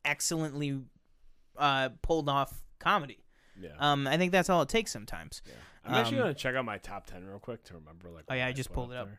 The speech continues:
Speaker 2: there. Uh, what else did I have?
Speaker 1: But yeah, I think definitely. I, so I had, I think we both had Soul at number one, right?
Speaker 2: Yeah.
Speaker 1: Yeah, I had, s-, I had,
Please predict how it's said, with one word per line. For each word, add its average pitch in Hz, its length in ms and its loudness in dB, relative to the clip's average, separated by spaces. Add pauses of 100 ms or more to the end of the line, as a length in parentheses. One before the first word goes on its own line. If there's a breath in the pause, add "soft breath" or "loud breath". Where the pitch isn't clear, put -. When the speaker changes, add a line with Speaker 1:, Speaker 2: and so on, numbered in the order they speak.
(840 soft breath)
Speaker 2:
there. 101 80 -8
Uh, 104 680 -8 (220)
what 208 100 -14
else - 120 -18
did 76 140 -20
I - 60 -20
have? 139 300 -20 (480 soft breath)
Speaker 1:
But 139 100 0
yeah, 127 200 0
I 151 80 4
think 170 180 0
definitely. 143 540 2
I, 123 260 -4 (120)
so 151 500 -2
I 143 100 0
had, 156 340 0 (1300)
I 170 60 -2
think 220 100 0
we 220 80 -2
both 147 260 -2
had 131 180 -6
Soul 151 320 -2
at 110 80 -10
number 120 220 -12
one, 127 220 -8
right? 117 220 -12 (500)
Speaker 2:
Yeah. - 160 -16 (240)
Speaker 1:
Yeah, 107 200 -8 (100)
I 135 80 0
had, 139 80 0
s-, - 240 -6
I 170 100 10
had, 175 220 6